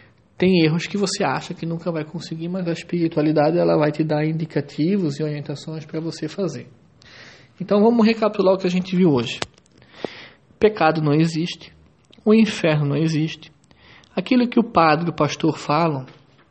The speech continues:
é aquilo que eles acreditam. Nós não acreditamos em céu e inferno, tá? Jesus, se vocês pegarem as palavras de Jesus, elas são palavras mansas,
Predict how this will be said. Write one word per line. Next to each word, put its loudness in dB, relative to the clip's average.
é -2
aquilo 2
que 0
eles 0
acreditam. -2
Nós 2
não -4
acreditamos -2
em 0
céu -2
e -2
inferno, 2
tá? -2
Jesus, 6
se -14
vocês 4
pegarem 2
as -4
palavras 0
de -10
Jesus, 0
elas 0
são -4
palavras 0
mansas, -4